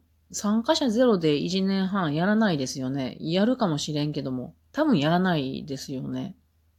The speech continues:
本当にありがたいな。参加してくれる人がいるこ-、いること、参加してくれる人は、まあ、共同者ですよね。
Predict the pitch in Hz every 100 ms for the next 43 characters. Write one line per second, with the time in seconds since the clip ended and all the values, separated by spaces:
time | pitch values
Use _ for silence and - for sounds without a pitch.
0 | _ - - - _ - 143 180 180 190
1 | 180 180 175 170 156 135 131 - _ _
2 | _ - - - _ _ - 185 180 185
3 | 190 - 233 247 247 247 240 208 170 151
4 | 165 220 220 208 _ - 226 247 240 233
5 | 151 - _ _ - - 208 214 220 -
6 | 269 285 294 - 185 196 175 143 - _
7 | _ _ _ - 190 175 - 262 254 247
8 | 196 147 135 - 156 147 165 170